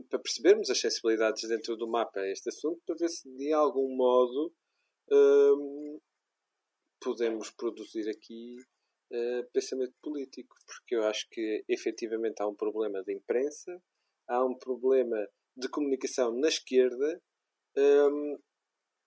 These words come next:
que faz com que seja muito mais fácil, eh, eh, passar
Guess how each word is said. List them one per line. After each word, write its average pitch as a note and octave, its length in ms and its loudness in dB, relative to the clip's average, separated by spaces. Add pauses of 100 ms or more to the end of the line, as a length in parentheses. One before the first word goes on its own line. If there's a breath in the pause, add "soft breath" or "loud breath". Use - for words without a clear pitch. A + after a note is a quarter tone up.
(580)
que D#3 100 4
faz D#3 420 6
com D3 220 2
que - 80 -8
seja - 420 4
muito D#3+ 560 0
mais C#3 500 0 (240)
fácil, C#3+ 560 4 (720)
eh, A2+ 720 4 (760)
eh, C2 260 -8 (1200)
passar C#3 640 6